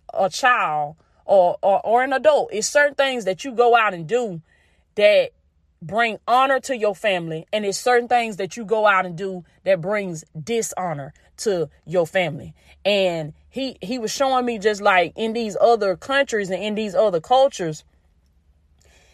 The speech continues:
that, you know, like, when that, when that person does something to dishonor their family, it's serious, y'all. Like, it's deep. Like, they, the, the family liable to not have nothing else to do with them for the rest of their life. They like,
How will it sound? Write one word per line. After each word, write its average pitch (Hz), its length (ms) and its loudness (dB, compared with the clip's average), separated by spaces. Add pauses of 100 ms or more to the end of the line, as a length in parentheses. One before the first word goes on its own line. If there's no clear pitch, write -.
(100)
that, 208 340 6
you 277 80 -4
know, 240 140 4
like, 190 180 4
when 208 200 -6
that, 202 160 -2
when 220 160 -4
that 240 160 4
person 240 380 2
does 226 320 2
something 220 320 -6
to 185 140 -6
dishonor 208 540 -2
their 175 160 4
family, 233 500 -2
it's 277 220 -4
serious, 175 760 -4
y'all. 165 340 0
Like, 165 260 -4
it's 254 180 -6
deep. 208 400 0
Like, 160 300 0
they, 247 320 2 (260)
the, 165 180 -4
the 175 140 -4
family 262 420 0
liable 214 460 2
to 185 140 -6
not 190 260 0
have 185 240 2
nothing 214 400 -2
else 208 160 -2
to 170 100 -12
do 196 220 -6
with 190 160 -6
them 196 160 -2
for 170 160 0
the 170 60 -4
rest 185 280 0
of 175 60 -6
their 151 160 -4
life. 190 320 2
They 190 140 0
like, 180 340 0